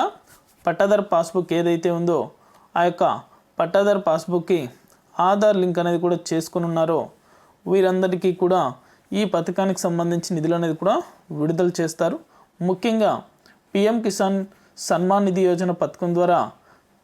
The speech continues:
డబ్బులు అనేది కూడా పొందు-, పొందుతున్నటువంటి రైతులు ఎవరైతే ఉన్నారో వారందరినీ కూడా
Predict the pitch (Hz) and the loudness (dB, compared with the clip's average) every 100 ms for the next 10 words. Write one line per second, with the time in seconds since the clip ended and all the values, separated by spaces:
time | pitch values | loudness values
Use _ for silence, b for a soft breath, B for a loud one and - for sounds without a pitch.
0 | _ - 160 185 190 180 185 185 180 165 | _ -4 -2 0 2 2 0 -2 -2 -2
1 | 185 180 _ 170 180 185 190 175 170 170 | -2 -6 _ -4 -2 -2 -2 0 0 -2
2 | 170 156 - b b b - 175 175 190 | 0 -2 -4 b b b 0 2 2 2
3 | 170 170 160 170 165 180 339 - _ - | 2 0 0 0 0 0 -2 -8 _ 0
4 | 190 196 190 196 202 202 196 196 185 180 | 2 4 2 2 2 0 -2 0 2 2
5 | 120 | -2